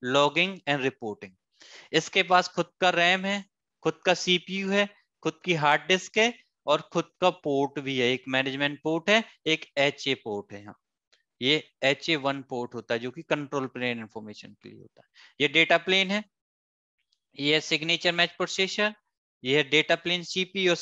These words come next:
सिक्योरिटी प्रोसेसर, then we have a network processing। इनके पास भी खुद की रैम और सीपीयूज़ हैं, तो ये indem-, इंडिपेंडेंटली काम करते हैं, अपने अपने टास्क करते हैं, एक दूसरे पे रिसोर्स लेवल पे डिपेंडेंट नहीं है। Other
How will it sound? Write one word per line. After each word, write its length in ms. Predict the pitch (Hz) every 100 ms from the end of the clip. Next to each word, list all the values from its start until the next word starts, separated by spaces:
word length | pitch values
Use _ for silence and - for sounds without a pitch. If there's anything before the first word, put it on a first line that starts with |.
| - _ _ -
सिक्योरिटी 460 | - 147 175 170 185
प्रोसेसर, 600 | 185 170 202 190 208 165
then 180 | 147 147
we 100 | 143
have 160 | 143 143
a 80 | 196 - _ -
network 320 | 127 127 123 -
processing। 440 | 113 - - -
इनके 260 | 156 175 185
पास 280 | 185 175 165
भी 100 | 175
खुद 200 | - - -
की 100 | 170
रैम 280 | 165 170
और 80 | 175
सीपीयूज़ 600 | 165 180 170 175 190 175
हैं, 120 | 208 233 _ _ _ _ _ _ _ _ _ _
तो 60 | 131
ये 320 | 139 156 220 247 _ -
indem-, 400 | 143 160 151 151 -
इंडिपेंडेंटली 920 | 147 151 139 143 139 131 127 135 151 220 - _ -
काम 280 | 127 123 117
करते 380 | 107 101 - 127
हैं, 220 | 151 208 _ _ 127
अपने 260 | - 135
अपने 240 | 127 - 117
टास्क 300 | 110 110 -
करते 240 | 113 -
हैं, 60 | 165
एक 120 | 143
दूसरे 320 | 139 135 -
पे 140 | - 180
रिसोर्स 520 | 156 - 156 156 -
लेवल 260 | 143 127 123
पे 140 | -
डिपेंडेंट 500 | 107 - 107 104 104
नहीं 200 | 104 104
है। 80 | 110 _ - - -
Other 260 | 165 190